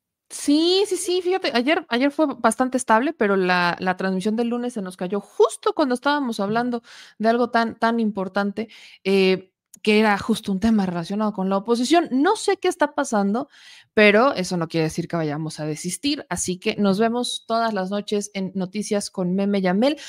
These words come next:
Hoy publicamos una entrevista muy interesante con el presidente de la mesa directiva en la Cámara de Diputados, va a salir en la noche,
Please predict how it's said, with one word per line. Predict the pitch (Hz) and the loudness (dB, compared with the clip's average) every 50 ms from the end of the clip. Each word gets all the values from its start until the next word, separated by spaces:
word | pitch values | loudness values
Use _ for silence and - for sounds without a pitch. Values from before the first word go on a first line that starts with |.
| - - - | -18 -16 2
Hoy | - 254 403 415 | 4 6 6 6
publicamos | - 381 320 302 294 339 339 349 339 | 6 4 4 4 4 2 0 0 0
una | 330 339 | 0 0
entrevista | 320 294 294 311 302 302 294 | 0 2 2 0 2 2 2
muy | 294 349 440 | 2 2 0
interesante | 494 480 440 370 320 320 302 294 294 294 | 0 0 0 0 0 0 -2 -2 -4 -4
con | - 277 | -4 -4
el | 247 233 226 | -6 -4 -6
presidente | 208 208 - 226 226 233 254 | -6 -4 -4 -6 -6 -4 -4
de | 240 | -4
la | 220 | -4
mesa | 214 214 214 226 | -4 -4 -2 -2
directiva | 208 185 185 - 214 214 | -4 -4 -4 -6 -4 -4
en | 202 | -2
la | 180 180 | -4 -4
Cámara | - 196 202 208 196 | -2 -2 0 2 2
de | 180 | 2
Diputados, | 165 160 - 165 165 - 165 170 190 190 | 2 0 -2 -4 0 2 2 2 4 2
va | 190 190 | 0 0
a | |
salir | - 208 202 196 | 0 0 0 0
en | 196 185 | 0 0
la | 170 165 | 0 0
noche, | 165 165 165 - - 220 | 0 0 -2 -2 -4 -6